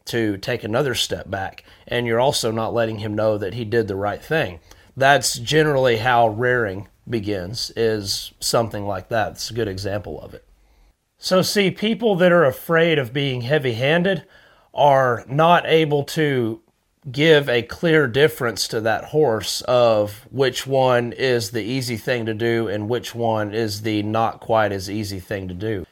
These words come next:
Being light-handed does not make a light horse or a heavy horse, and being heavy-handed does not make a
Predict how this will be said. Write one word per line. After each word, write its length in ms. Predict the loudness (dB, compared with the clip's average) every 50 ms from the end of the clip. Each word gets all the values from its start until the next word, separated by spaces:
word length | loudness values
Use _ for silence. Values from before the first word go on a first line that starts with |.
| _ _ -4
Being 500 | -2 0 2 2 0 0 -2 -4 -4 -2
light-handed 800 | 2 2 2 2 0 -2 -2 -2 -2 0 2 2 2 2 2 -2 -8 _ _ _ _
does 200 | -6 -6 -4 -2
not 260 | 0 -2 -2 -2 -2
make 380 | 0 0 0 0 0 -4 -12 _ _
a 80 | -2 0
light 320 | 2 4 4 4 2 0
horse 340 | -2 -2 -2 -2 0 -2 -2
or 160 | -2 0 0
a 80 | 0 0
heavy 280 | 0 -2 -2 -2 -2 -4
horse, 420 | -2 -2 0 0 0 0 -2 -4
and 160 | -4 -4 -2
being 260 | -2 -2 -2 -2 -4
heavy-handed 720 | -2 -2 -2 0 0 -2 -4 -2 -2 -2 -2 -2 -4 -6 -6
does 160 | -8 -8 -4
not 220 | -4 -4 -4 -4
make 280 | -4 -4 -6 -6 -6 -6
a 260 | -8 -6 -8 -8 -10